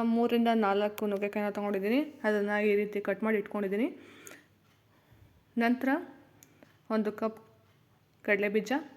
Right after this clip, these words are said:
ಒಂದು ಕಪ್ ಕಡಲೆ ಹಿಟ್ಟು,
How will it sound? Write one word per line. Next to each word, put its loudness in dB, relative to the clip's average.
ಒಂದು -2
ಕಪ್ -8
ಕಡಲೆ -2
ಹಿಟ್ಟು, -2